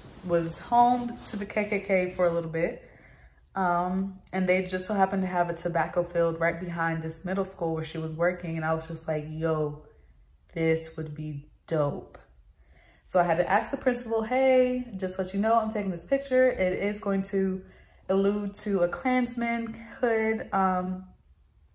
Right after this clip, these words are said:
it'll be really quick, and I'll try to make sure that no one sees this," 'cause,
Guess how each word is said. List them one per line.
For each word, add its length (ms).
it'll 180
be 100
really 220
quick, 420
and 200
I'll 240
try 220
to 40
make 140
sure 160
that 100
no 120
one 120
sees 220
this," 180
'cause, 340